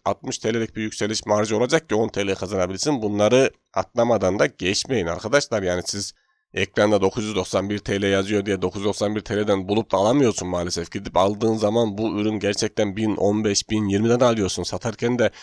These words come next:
ekranda bin yirmi yazıyor diye bin yirmiden satamıyorsun. Bin ondan satıyorsun. Yani ma-,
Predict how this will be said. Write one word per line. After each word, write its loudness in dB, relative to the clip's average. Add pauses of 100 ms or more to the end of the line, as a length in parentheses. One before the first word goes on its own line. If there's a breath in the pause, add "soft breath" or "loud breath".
(200 loud breath)
ekranda 0
bin 2
yirmi 2
yazıyor 2
diye 0
bin 0
yirmiden 2
satamıyorsun. 0
Bin -6
ondan 4
satıyorsun. -2
Yani -2
ma-, -2